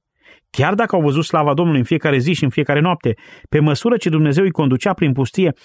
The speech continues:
au fost atât de necredincioși, încât întreaga generație a murit în pustie. Dumnezeu însuși spusese, „Priviți slava mea.” Și omul îi întorsese din nou spatele. Să ne uităm la Exod, capitolul patruzeci.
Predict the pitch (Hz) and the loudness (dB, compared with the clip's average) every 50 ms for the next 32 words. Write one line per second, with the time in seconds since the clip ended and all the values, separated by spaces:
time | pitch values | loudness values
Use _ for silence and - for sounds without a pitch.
0 | - - - - 160 147 147 127 - 190 170 - - 156 - 247 247 254 226 202 | -20 -18 -6 -2 -2 0 0 0 0 0 0 0 0 -2 -2 0 0 0 0 0
1 | 160 - 165 156 160 156 147 185 160 107 - - - - - _ - 156 143 127 | 0 0 0 2 2 0 2 0 0 -2 -2 -8 -14 -20 -12 _ -2 0 0 0
2 | - - 175 165 - 180 151 123 110 - 196 240 254 220 208 180 156 147 139 127 | 0 -2 -2 -2 0 0 0 0 0 0 0 0 0 0 0 0 0 0 0 0
3 | 151 180 170 - - 151 139 135 - _ - 135 127 120 107 104 127 135 - 117 | 0 -2 -2 -2 -2 -2 -2 -2 -4 _ -2 -2 0 0 2 0 0 0 -2 -4
4 | 95 - 107 - - - 95 87 - _ _ _ - - - - - - - 123 | -4 -4 -6 -10 -8 -10 -10 -10 -12 _ _ _ -20 -20 -20 -20 -20 -14 -10 -4
5 | 117 117 156 151 147 127 120 113 - 202 208 202 196 175 - - 143 120 - - | -2 0 2 2 2 2 0 0 0 0 0 2 0 0 -2 -2 -2 -4 -4 -6
6 | - _ _ - - - 127 120 - 131 120 - - 107 - - 110 107 95 110 | -12 _ _ -16 -8 -6 -4 -2 -2 -2 -2 -2 -2 -4 -2 -2 -4 -2 -2 -2
7 | 139 - - - - 120 117 110 104 104 98 98 92 82 76 _ _ _ _ _ | -2 -4 -4 -8 -6 -4 -2 -2 -2 -2 -2 -4 -4 -6 -8 _ _ _ _ _
8 | _ _ _ - - - 104 113 135 143 147 147 139 135 - _ _ _ - 123 | _ _ _ -12 -8 -4 -2 0 0 2 0 0 0 -2 -6 _ _ _ -2 0
9 | 117 110 101 - 98 87 - - 147 139 - 135 104 101 95 90 85 - - - | 0 0 0 0 -4 -4 -2 -4 -4 -2 -2 -2 -2 -2 -2 -4 -4 -6 -10 -16
10 | - 80 80 - - 107 _ _ _ _ _ _ _ _ - - 190 170 160 131 | -18 -20 -20 -20 -20 -20 _ _ _ _ _ _ _ _ -8 -4 -2 0 0 0
11 | - 135 127 123 113 117 113 110 - - - 107 104 - - 120 104 113 101 117 | 0 0 0 0 2 2 0 -2 -2 -4 -6 -8 -8 -8 -8 -8 -8 -6 -4 -4
12 | 110 110 - 123 123 - 143 147 175 165 107 - - | -4 -2 -2 -4 -4 -4 -4 -2 -2 -4 -4 -6 -12